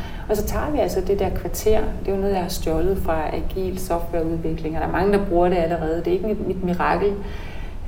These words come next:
Øh, men det der med, hvad, hvad skal du lave? Hvad lavede du i går? Hvad skal du lave i dag? Og hvad har du brug for, for at komme i mål? Og det kan man jo gøre på et kvarter. Øh, vi gør det nogle gange lidt længere, fordi vi godt kan lide hinanden.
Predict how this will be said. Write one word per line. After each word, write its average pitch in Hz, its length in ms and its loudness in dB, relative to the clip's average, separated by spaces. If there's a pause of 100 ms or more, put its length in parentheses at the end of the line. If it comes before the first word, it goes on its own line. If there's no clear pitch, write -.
(120)
Øh, 185 380 4 (180)
men 190 140 0
det 202 100 8
der 196 100 4
med, 185 160 2 (240)
hvad, 190 180 2 (220)
hvad 185 120 -2
skal 190 280 -2
du 180 40 2
lave? 170 220 0
Hvad 185 180 2
lavede 190 140 6
du 190 60 6
i 190 40 2
går? 247 180 4
Hvad 208 80 -2
skal - 140 0
du 196 40 2
lave 190 80 -2
i - 40 -4
dag? 175 240 2 (500)
Og 175 80 0
hvad 175 120 4
har 175 60 2
du 175 80 -2
brug - 120 0
for, 175 160 -6
for 180 80 -2
at 180 80 -4
komme 165 160 -4
i 165 180 -2
mål? 160 100 -4 (440)
Og 180 60 -6
det 202 100 6
kan 214 140 4
man 262 160 6
jo 202 100 4
gøre 180 200 2
på 175 140 -2
et 160 140 -2
kvarter. - 380 -2 (680)
Øh, 165 800 2
vi 180 60 2
gør 180 160 4
det 170 100 2
nogle 156 160 0
gange 156 140 0
lidt 151 100 -2
længere, 151 340 0
fordi 170 120 -2
vi 160 100 -4
godt 151 200 -2
kan 156 80 -2
lide 160 160 0
hinanden. 175 320 -4